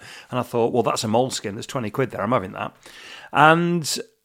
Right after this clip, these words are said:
the, my first one, which is, which I've still got in front of me, you can hear it there, um, the elastic went very, very, uh, loose 'cause I've used it for years and years and years and years and years, and I'm only halfway through it.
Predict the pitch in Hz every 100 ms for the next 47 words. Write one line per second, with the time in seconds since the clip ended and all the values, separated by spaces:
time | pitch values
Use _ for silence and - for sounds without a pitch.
0 | _ 143 151 165 175 170 160 - 254 -
1 | - 98 123 - 147 147 131 131 - 202
2 | 196 156 127 98 143 151 127 123 127 -
3 | - _ - - - - - - - 143
4 | 147 - 104 147 - - - - 151 151
5 | 156 156 156 151 - _ _ - - _
6 | _ _ - 131 175 196 151 190 - -
7 | 110 - - - 127 123 120 127 120 120
8 | 110 117 113 110 104 - - 101 101 127
9 | 135 98 - 120 120 113 143 123 123 -
10 | 120 110 107 123 135 110 107 107 95 101
11 | 101 92 98 98 101 78 87 120 196 190
12 | 139 139 110 - 101 -